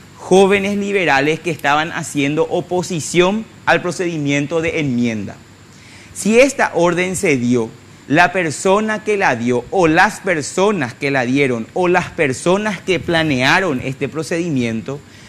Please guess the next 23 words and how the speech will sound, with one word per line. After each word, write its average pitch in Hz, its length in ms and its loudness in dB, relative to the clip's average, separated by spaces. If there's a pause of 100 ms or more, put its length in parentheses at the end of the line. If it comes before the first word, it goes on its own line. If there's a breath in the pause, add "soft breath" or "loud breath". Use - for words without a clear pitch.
(120)
se 220 300 4
representaron 185 1080 0 (220 loud breath)
de 160 160 -2
que 175 120 0
iban 185 360 0
a 196 100 -4
enviar 156 560 2
a 147 140 0
personas 147 840 -2
armadas 135 840 2 (100)
con 156 300 -4 (260)
balas 156 480 2
de 165 140 -2
plomo 139 520 0 (480 loud breath)
a 185 440 4 (100)
un 202 160 -4
lugar 147 400 2
donde 175 320 -2 (140)
podría 180 500 2
haber 151 380 0
habido 151 400 -2
un 170 160 -4
enfrentamiento. 175 880 -4